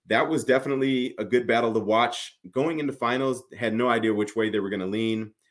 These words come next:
Uh, Maureen was looking a little bit softer through the glutes than Jen. Jen was a little bit sharper.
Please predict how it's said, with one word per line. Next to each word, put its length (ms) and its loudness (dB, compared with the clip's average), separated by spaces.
Uh, 140 -2
Maureen 400 0
was 180 -2
looking 320 -4
a 60 -6
little 300 -4
bit 140 -6
softer 480 -6
through 220 -6
the 80 -6
glutes 580 -6
than 440 -4
Jen. 460 -4
Jen 240 -4
was 120 -4
a 60 -4
little 180 -2
bit 120 -4
sharper. 580 -4